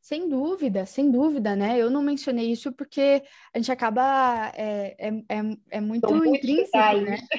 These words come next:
Speaker 1: Com certeza, tipo, é, o livro, a gente sabe, é o, é o caminho principal, né? Vai pegar, vai ler mesmo, vai... Imagine, você tá numa entrevista, você vai contratar alguém, você fala, "Eu li no livro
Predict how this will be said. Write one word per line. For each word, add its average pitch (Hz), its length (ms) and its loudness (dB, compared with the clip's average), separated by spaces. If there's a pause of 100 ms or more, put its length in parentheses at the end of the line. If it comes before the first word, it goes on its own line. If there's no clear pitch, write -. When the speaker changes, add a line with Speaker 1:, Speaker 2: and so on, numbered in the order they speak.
(300)
Speaker 1:
Com 233 260 -4
certeza, 262 720 2
tipo, 226 420 -4 (380)
é, 208 240 -2
o 226 140 -4
livro, 247 640 -2
a 208 120 -6
gente 214 440 -10
sabe, 226 480 2
é 208 100 2
o, 208 40 0 (180)
é - 100 -4
o 214 60 -2
caminho 220 360 -4
principal, 220 720 -2
né? 208 220 -4
Vai 214 140 -6
pegar, 214 560 -2 (300)
vai 214 200 0
ler 254 340 2
mesmo, 233 460 -2
vai... 208 200 -6 (420)
Imagine, 240 340 -2
você 214 240 -10
tá 240 180 -4
numa 285 200 -2
entrevista, 277 560 -4
você 202 60 -14
vai 220 120 -6
contratar 254 500 0
alguém, 254 360 2 (240)
você 247 140 -8
fala, 240 240 0
"Eu 254 140 2
li 240 220 0
no 320 160 -2
livro 277 480 -6